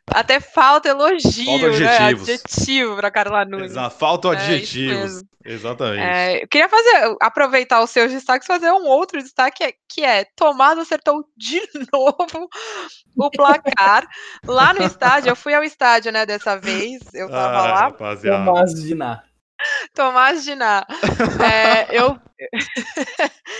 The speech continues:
Speaker 1: eu tava lá no estádio nesse jogo, né, como imprensa, e aí o Alberto veio até parabenizar. <laughs> Ele falou que ele tinha ouvido e falou assim, "Quem que foi esse santo que, <laughs> que acertou o placar?" Eu falei, "Foi o Tomás de novo."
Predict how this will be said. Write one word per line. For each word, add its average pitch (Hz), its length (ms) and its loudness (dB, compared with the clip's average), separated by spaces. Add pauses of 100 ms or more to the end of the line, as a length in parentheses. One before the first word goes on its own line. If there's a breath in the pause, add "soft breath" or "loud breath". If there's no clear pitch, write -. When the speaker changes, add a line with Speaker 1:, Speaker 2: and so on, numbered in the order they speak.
(280 loud breath)
Speaker 1:
eu 233 160 -2
tava 247 400 2
lá 226 220 4
no 214 60 -10
estádio 196 520 -4
nesse 190 320 -14
jogo, 202 400 -4
né, 190 160 -8
como 185 220 -14
imprensa, 226 680 -4 (400 loud breath)
e 220 200 -2
aí 226 340 2
o 247 400 4
Alberto 247 680 2
veio 226 180 4
até 220 520 0 (180)
parabenizar. 302 880 0
<laughs> 269 360 -2
Ele 220 100 -8
falou 254 260 0
que 254 120 -6
ele 240 100 -8
tinha 247 300 -4
ouvido 240 360 -8
e 269 40 -20
falou 262 200 -6
assim, 269 300 -12 (400 loud breath)
"Quem 453 260 -2
que 370 140 -4
foi 294 380 4
esse 302 240 -6
santo 294 680 0
que, 247 100 -10
<laughs> - 580 -4
que - 140 -12
acertou 226 580 0
o 247 40 0
placar?" 240 360 -2
Eu 214 60 -6
falei, 214 160 -2
"Foi 220 160 -4
o 240 40 0
Tomás 247 500 0
de 240 140 -8
novo." 254 560 2